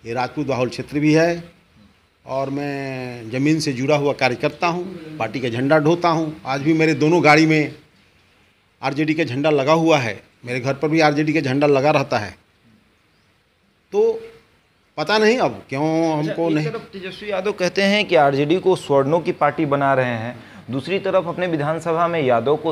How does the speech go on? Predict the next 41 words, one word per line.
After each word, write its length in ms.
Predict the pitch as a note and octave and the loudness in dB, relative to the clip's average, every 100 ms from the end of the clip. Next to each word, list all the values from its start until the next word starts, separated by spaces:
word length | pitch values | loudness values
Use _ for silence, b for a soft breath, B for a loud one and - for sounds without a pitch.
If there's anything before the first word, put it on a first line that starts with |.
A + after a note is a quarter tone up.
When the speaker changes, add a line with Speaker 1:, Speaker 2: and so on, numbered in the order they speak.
| C#3+ D3+ | -6 -6
Speaker 2:
टिकट 220 | C#3+ D3 | -2 0
देते 300 | C3+ C#3 D3 | 0 0 0
हैं, 180 | C#3 D3 | -2 -2
वो 160 | B2+ | -2
उसको 220 | B2 - D#3 | -4 -4 -4
विधायक 460 | C3 A2+ C#3 C#3+ | -2 0 2 2
बनाते 360 | C3+ C3 B2+ D3 | 0 -2 -2 -2
हैं, 160 | C#3+ C#3+ | -2 -2
एक 280 | - D3 D3+ | -2 0 4
ऐसा 300 | D#3 D#3 G3+ | 4 6 6
यादव 420 | F#3 D#3 D#3 F#3+ | 8 6 4 0
जो 160 | D#3+ F3 | 0 -4
कि 420 | - - F#3 F3 - B - | -6 -8 -4 -4 -8 B 2
कोलकाता 400 | C#3+ D3+ D#3 F3+ | 2 4 4 6
में 100 | F3 | 6
आपने 260 | D#3 D#3+ | 4 2
बताया 260 | C#3+ C#3 E3 | 0 4 4
कि 100 | E3+ | 4
बिजनेस 380 | E3 E3 D#3+ - | 2 2 2 0
करते 300 | B2 G2+ A2+ | -4 -4 -6
हैं 180 | F#2+ F#2 B B | -8 -12 B B
और 160 | D3 D3+ | 2 4
यहाँ 260 | D#3 F3 | 4 2
से 120 | E3 | 2
आकर 220 | E3+ D#3+ E3 | 2 2 -2
चुनाव 600 | D#3 D3+ E3+ E3+ - D3 | 0 4 4 2 -2 0
लड़ते 400 | C#3 C#3 D#3+ D3 | 2 2 2 0
हैं। 340 | E3 E3+ - B B - | 0 -2 -4 B B 0
आप 200 | C3+ D3 | 0 2
लोगों 260 | D3 D#3 E3 | 2 2 2
का 120 | E3 | 2
जो 240 | D3+ D#3+ | 4 2
क्षेत्र 920 | D3+ - - _ _ - - G3 G3 B2 | 2 -6 -20 _ _ -12 2 2 2 -2
है, 180 | E2+ F2 B2 G#2+ | -2 -12 -16 -2
जो 120 | C3 | 6
आपने 340 | D3 C#3 D#3+ F#3 | 6 6 2 2
काम 280 | D3+ D#3 D3+ | 4 4 2
किया 240 | C3+ B2+ | 0 2
एकमा 240 | C3+ C3 C#3 | 2 0 -2
विधानसभा 580 | B2+ A#2+ A#2 B2 A2 A2+ | -2 -4 -6 -4 -4 -4
में, 180 | D3 | -6